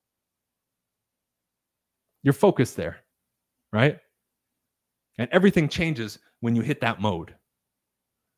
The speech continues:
You do what you need to do. You take the action. You finally fucking step up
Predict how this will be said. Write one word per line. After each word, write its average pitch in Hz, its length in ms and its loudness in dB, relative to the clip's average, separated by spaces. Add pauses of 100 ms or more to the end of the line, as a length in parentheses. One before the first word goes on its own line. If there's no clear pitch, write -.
(440)
You 113 100 -4
do 143 140 4
what 151 160 4
you 147 80 0
need 139 160 -2
to 123 100 -2
do. 123 260 0
You 104 120 -4
take 127 240 -2
the 104 120 -2
action. 131 440 -2
You 90 80 -8
finally 127 400 0
fucking 113 380 -4
step - 300 0
up - 380 0